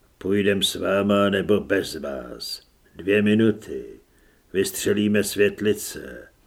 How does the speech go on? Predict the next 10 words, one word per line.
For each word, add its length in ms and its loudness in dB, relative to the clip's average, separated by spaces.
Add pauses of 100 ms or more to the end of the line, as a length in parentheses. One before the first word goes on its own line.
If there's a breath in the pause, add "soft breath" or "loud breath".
(400 soft breath)
Federální 800 0
agent 380 0
se 180 -4
zvedl 460 -2
a 100 -8
odešel. 720 -8 (600 soft breath)
"Jestli 460 2
chcete, 720 0
můžete 520 0
zůstat." 800 -10